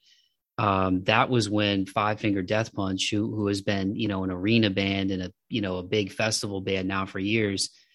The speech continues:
they were still kind of on the come up. They were on, uh, it was the Way of the Fist cycle. I think the Bleeding was getting some play on, um,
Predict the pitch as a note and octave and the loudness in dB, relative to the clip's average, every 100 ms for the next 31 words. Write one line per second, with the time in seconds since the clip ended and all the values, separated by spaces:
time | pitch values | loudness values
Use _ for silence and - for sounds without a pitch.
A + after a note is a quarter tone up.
0 | _ - A2 A#2 A2+ - - A2 G2+ G2+ | _ 0 4 6 4 2 2 4 4 2
1 | G2 A#2 A2+ G#2+ G2 F#2 A2+ A#2 G#2 F2+ | -2 -2 0 0 -2 -4 0 2 2 0
2 | - G2+ G#2 G2+ G#2 G2+ G2 F#2+ G2 G#2+ | 2 2 4 4 2 2 0 0 -2 -4
3 | A2+ G#2 G#2 G2+ A2 G#2+ G2+ - A2 - | -4 -2 0 4 4 4 0 0 2 2
4 | A2+ G2+ G2 G2+ G2 - _ _ _ _ | 2 0 0 0 0 -4 _ _ _ _
5 | _ - G#2 A2+ G2+ G2 G#2+ A2 A2 G#2 | _ -6 2 2 4 0 2 4 4 4
6 | G#2 G2 G#2 G#2 G#2 - G2+ - G#2 G2+ | 2 2 2 2 0 -2 -4 -2 0 2
7 | G2+ - A2+ G2+ G2 G2+ A2 G2 G2 F#2+ | 0 0 -2 -2 -2 -4 -4 -2 -2 -2
8 | F#2+ | -2